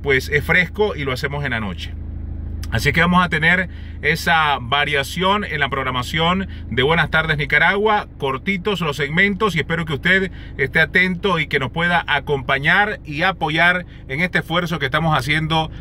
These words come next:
a través de las redes sociales, a través de YouTube, Santiago Aburto, Nicaragua, a través de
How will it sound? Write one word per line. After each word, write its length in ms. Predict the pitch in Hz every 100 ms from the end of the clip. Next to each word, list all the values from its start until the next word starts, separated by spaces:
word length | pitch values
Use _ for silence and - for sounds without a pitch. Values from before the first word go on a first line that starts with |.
| -
a 140 | 120 131
través 460 | 135 131 156 139
de 120 | 139
las 100 | 131
redes 260 | 120 135 135
sociales, 480 | 131 147 156 165 143
a 120 | 123
través 340 | 120 127 143
de 300 | 135 135 131 - -
YouTube, 600 | 117 139 127 165 180 175
Santiago 460 | - 127 117 143 139
Aburto, 360 | 135 143 131 123
Nicaragua, 580 | 120 131 156 180 185
a 60 | 156
través 460 | 123 120 135 139 131
de 340 | 147 139